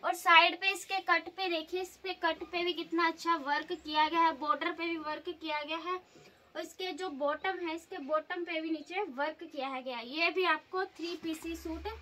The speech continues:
मिलने वाला है। तो ये कितने का मिलने वाला है? Only six hundred rupees में। जी हाँ, और इसका दुपट्टा देखिए,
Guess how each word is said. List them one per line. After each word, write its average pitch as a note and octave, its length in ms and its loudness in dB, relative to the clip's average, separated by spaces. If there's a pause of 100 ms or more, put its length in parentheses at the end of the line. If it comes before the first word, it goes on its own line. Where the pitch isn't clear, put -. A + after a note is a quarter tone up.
मिलने D#4 320 2
वाला C4 240 2
है। B3+ 180 -6 (500)
तो G4+ 80 -2
ये G#4+ 160 0
कितने G4 380 0
का G4 180 4
मिलने E4 320 4
वाला C4+ 260 2
है? B3 140 -2 (180)
Only F4+ 480 6
six G#4 440 -2
hundred D#4 400 -2
rupees B3 380 -12
में। A3 160 -14 (240)
जी C#4 240 -8
हाँ, C#4 200 0
और D4 100 -2
इसका E4+ 260 -4
दुपट्टा D4 520 0
देखिए, B3+ 340 -6